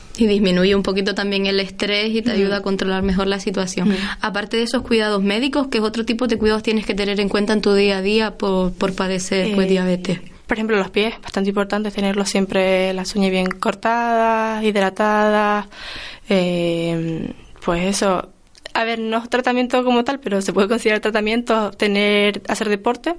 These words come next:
Speaker 2: el día a día, llevar una actividad física. Yo la verdad es que eso no tengo ningún problema porque me encanta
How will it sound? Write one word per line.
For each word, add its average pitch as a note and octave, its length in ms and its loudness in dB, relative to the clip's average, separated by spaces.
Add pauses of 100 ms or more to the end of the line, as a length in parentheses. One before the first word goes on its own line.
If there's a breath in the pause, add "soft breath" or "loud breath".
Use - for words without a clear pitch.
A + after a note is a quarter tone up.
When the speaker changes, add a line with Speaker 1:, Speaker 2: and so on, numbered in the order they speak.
Speaker 2:
el G#3 140 2
día G#3 140 2
a - 40 -2
día, A3+ 520 2
llevar G#3 260 0
una G#3 80 0
actividad G#3 320 0
física. G#3 600 -2 (880 loud breath)
Yo G3+ 300 2
la G3+ 80 2
verdad G3 180 2
es G3 60 -2
que G3 200 0
eso G3 160 0
no G3 80 2
tengo G3+ 140 0
ningún G3+ 180 0
problema G3+ 360 2
porque G3 200 -2
me E3+ 80 0
encanta F3 680 -2